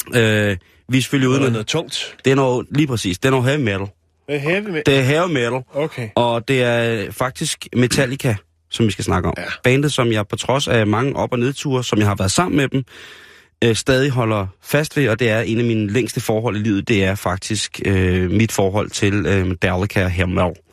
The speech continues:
Speaker 2: Ja.
Speaker 1: Og vi skal koncentrere os om den mest fantastiske, en af deres aller, aller, aller bedste album, som hedder Masters of Puppets, som udkom i nitten hundrede og seksogfirs.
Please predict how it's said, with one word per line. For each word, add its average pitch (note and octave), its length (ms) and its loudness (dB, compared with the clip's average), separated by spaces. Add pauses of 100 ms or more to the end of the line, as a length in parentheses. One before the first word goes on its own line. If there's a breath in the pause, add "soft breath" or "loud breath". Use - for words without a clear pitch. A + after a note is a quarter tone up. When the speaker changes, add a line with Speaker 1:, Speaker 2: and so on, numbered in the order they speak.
(640 loud breath)
Speaker 2:
Ja. G#2+ 200 0 (560 soft breath)
Speaker 1:
Og C#3+ 240 2 (220)
vi D3+ 140 4
skal D3 160 -2
koncentrere D#3 420 0
os D#3 180 -4
om A#2+ 280 0 (600)
den C3+ 120 4
mest C3+ 160 0
fantastiske, C3 680 0 (180)
en B2 100 4
af A#2 60 2
deres A2 280 0
aller, C3+ 180 0 (100)
aller, A#2+ 160 0
aller F2+ 220 -4
bedste G#2+ 300 -2
album, G2+ 360 0
som - 240 0
hedder G#2 140 4
Masters G2 600 0
of - 160 -4
Puppets, - 300 0
som - 360 -2
udkom G2+ 380 2 (240)
i G#2 180 2 (140)
nitten G2+ 240 2
hundrede G2 260 2
og F#2+ 220 -2 (160)
seksogfirs. - 800 -2